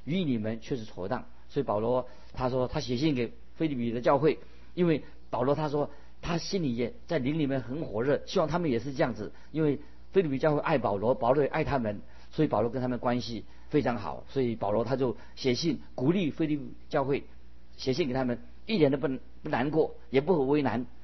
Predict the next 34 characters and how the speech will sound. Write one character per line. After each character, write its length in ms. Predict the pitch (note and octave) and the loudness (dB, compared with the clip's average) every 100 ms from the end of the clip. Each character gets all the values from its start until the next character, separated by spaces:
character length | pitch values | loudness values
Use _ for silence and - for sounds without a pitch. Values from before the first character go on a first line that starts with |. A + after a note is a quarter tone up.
| - A#2 | -8 -2
那 40 | |
么 100 | A#2+ | 2
他 160 | - C#3+ | 4 2
说 100 | C3 | 2
他 140 | C3+ | 0
写 180 | - A2 | -2 -2
这 80 | B2+ | -2
封 80 | |
信 140 | C3 A#2 | -4 -4
给 60 | |
他 100 | G2 | -4
们 100 | A2+ | -4
了， 120 | G#2 - - - | -4 -6 -10 -8
是 220 | D3+ C#3 - - | -6 -6 -8 -6
理 200 | C3+ F#3 | -2 0
所 180 | B2 G2+ | -2 -2
当 200 | B2 B2 | 0 0
然 180 | F2+ | -4
的。 140 | G2 - - - | -6 -8 -10 -6
听 120 | B2+ | -4
众 100 | A2+ | -2
朋 120 | A#2 | -2
友， 80 | A2 | -2
我 60 | |
们 140 | G#2 G#2 | -2 -2
就 160 | A#2 | -4
把 260 | G#2+ F#2 F#2 - - - - | -2 -4 -6 -8 -12 -12 -6
腓 80 | B2 | -4
立 80 | A#2+ | -4
比 160 | G2+ | -4
书 300 | F2+ B2 A2+ - - - | -6 -6 -8 -8 -10 -4
分 160 | B2 | -4
享 160 | G#2 F#2+ | -2 -2
到 320 | A2 G2+ F#2 | 0 0 -2